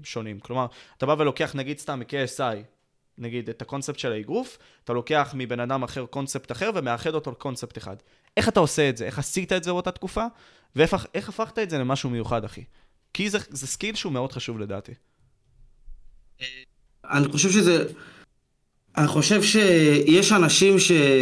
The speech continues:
Speaker 2: אוקיי, איך אני אגיד את זה ככה? אמ, אני חושב שזה הרבה, הרבה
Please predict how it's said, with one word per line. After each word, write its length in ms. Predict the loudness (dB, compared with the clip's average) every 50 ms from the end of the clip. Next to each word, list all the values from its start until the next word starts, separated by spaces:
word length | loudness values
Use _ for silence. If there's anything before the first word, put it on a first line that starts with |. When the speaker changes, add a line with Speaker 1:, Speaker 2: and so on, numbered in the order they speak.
| 6 6 6 4 2 0 -2 -8 _ _ _ -20 -20 -20 _ -20 _ _ _ _ -4 0
Speaker 2:
אוקיי, 300 | 2 2 4 4 4 4
איך 120 | 4 2 4
אני 120 | 4 4
אגיד 180 | 6 6 6 6
את 80 | 6
זה 100 | 4 4
ככה? 280 | 2 2 0 0 0 -4
אמ, 800 | -4 -6 -4 0 2 4 6 6 6 6 6 6 6 4 4 2 0 -6 -14 -18 -20 -20 _ _ _ _ _ _ _ _ _ _ _ _ 0
אני 120 | 2 2
חושב 260 | 4 4 4 4 4 6
שזה 280 | 6 4 6 4 4
הרבה, 460 | 4 4 4 4 4 4 6 6 6 6 4 4 2
הרבה 340 | 2 4 4 4 4 6